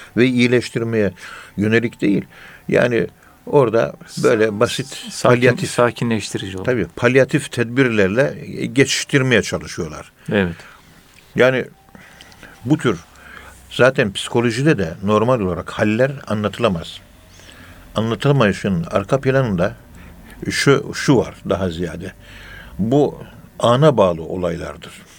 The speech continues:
Speaker 1: ve kişiye bağlı olaylardır. Spesifiktir ve sübjektiftir.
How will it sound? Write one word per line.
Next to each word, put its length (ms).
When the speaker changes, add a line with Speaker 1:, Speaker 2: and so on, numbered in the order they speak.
Speaker 1:
ve 180
kişiye 380
bağlı 240
olaylardır. 640
Spesifiktir 1120
ve 140
sübjektiftir. 1000